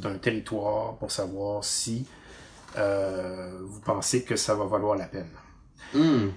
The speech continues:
Speaker 1: Et puis,
Speaker 2: C'est un jeu de négociation.
Speaker 1: c'est vraiment de la négociation pure et dure, et c'est ça qui fait la beauté de ce jeu-là, parce que, euh, il y a une espèce de dynamique autour de la table qui s'installe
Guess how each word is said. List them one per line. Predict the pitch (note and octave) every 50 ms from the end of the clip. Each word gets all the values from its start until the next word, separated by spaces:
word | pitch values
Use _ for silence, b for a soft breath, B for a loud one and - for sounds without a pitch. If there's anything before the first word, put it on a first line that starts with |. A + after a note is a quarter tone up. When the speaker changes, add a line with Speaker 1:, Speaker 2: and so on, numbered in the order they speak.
| - - -
Speaker 1:
Et | A#2+ G#2+ -
puis, | - - A#2 A#2+ A#2+ B2 A#2+
Speaker 2:
C'est | B2 B2
un | A#2
jeu | D3+
de | D#3+
négociation. | D3+ B2 B2+ A#2+ - - A#2+ A2+ - D3+ D3
Speaker 1:
c'est | C3 B2+ B2
vraiment | B2+ C3 C3+ D3
de | D3
la | C3 A2+
négociation | A2+ A2 A2+ A2 G#2+ - - G#2 F#2+ - - C3+ C3+ C#3 B2+
pure | - B2 A#2+ A2
et | G#2+ G2
dure, | F#2+ A2+ B2 C3 C#3 C#3+ C3+ -
et | A#2 A2
c'est | - - A#2
ça | A2 - A2+
qui | G#2+ -
fait | - - A2+
la | A2+ G#2
beauté | G2 G2 A2+ A#2 A#2 A#2+ C#3
de | C3
ce | - A2+ G#2+
jeu-là, | G2+ G2+ G2 G2 B2 B2+ B2+
parce | - A2 G#2 - - G#2+ G2 - -
que, | B2+ A#2+ B2 B2 A#2+ - - A#2
euh, | A2 G#2 G2+ G2+ G2 F#2+ F#2+ F#2+ F#2 F#2+ F#2+ F#2 F#2 F#2 F#2+ - - -
il | A#2 A2
y | G#2+ G2+
a | G2+ G2 F#2+ G2+ G#2
une | A2 G#2 G2+ F#2+ F#2
espèce | F2+ F#2 - - - A#2+ A2 - - - A2+
de | G#2 G#2 G2 F#2+
dynamique | F#2+ A2+ A2+ A#2+ B2+ A#2+ A#2 C3 B2+
autour | A#2 G#2+ G#2+ A2
de | G#2+
la | G#2+
table | G2+ - A#2 A#2 A#2
qui | - -
s'installe | - A#2 G#2 G2+ - - A2+ A2 A2 A2 G#2+ A2 A2 -